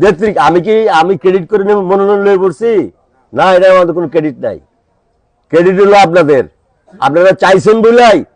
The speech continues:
এইবার নেত্রীর কানে, নেত্রী পর্যন্ত পৌঁছাইছে এবং নেত্রী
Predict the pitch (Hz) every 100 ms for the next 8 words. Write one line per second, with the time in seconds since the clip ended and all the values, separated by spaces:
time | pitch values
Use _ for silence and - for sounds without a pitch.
0 | _ _ _ _ 180 185 185 180 196 190
1 | 175 175 170 185 - _ _ _ _ 127
2 | 160 170 160 165 143 139 175 135 147 95
3 | 95 73 _ _ _ _ _ _ _ _
4 | _ _ _ 156 165 185 240 226 _ _
5 | _ _ _ 147 185 -